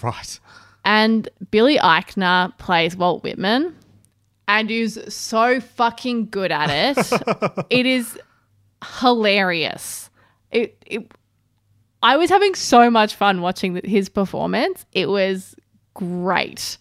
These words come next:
Speaker 2: Um, and, like, I find Billy Eichner, I think he's very talented, but I find him a little bit hit and miss. I didn't
Speaker 1: Sure.
Speaker 2: love what he was doing in Parks and Rec, but I also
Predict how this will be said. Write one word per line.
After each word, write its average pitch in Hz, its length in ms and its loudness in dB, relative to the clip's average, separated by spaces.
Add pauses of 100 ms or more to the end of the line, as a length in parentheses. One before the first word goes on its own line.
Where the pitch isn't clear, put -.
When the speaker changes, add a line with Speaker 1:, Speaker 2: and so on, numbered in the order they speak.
(320)
Speaker 2:
Um, 202 380 2
and, 247 160 0
like, 262 300 -2 (720)
I 311 140 4
find 494 220 4
Billy 349 200 4
Eichner, 311 600 4
I 277 120 2
think 311 160 -4
he's 240 160 -6
very 185 260 0
talented, 196 360 0
but 202 100 2
I 220 120 4
find 240 200 0
him 233 140 -2
a 196 80 0
little 185 200 -4
bit - 200 -6
hit - 240 -8
and 165 160 -10
miss. 233 260 -2
I 262 40 -2
didn't 247 240 -2
Speaker 1:
Sure. 185 140 -2
Speaker 2:
love 185 340 2
what 202 120 -2
he 214 120 2
was 208 160 -4
doing 202 260 -2
in 185 100 -6
Parks 185 360 -4
and 185 120 -8
Rec, 175 280 -4
but 196 120 -2
I 175 120 0
also 175 240 -4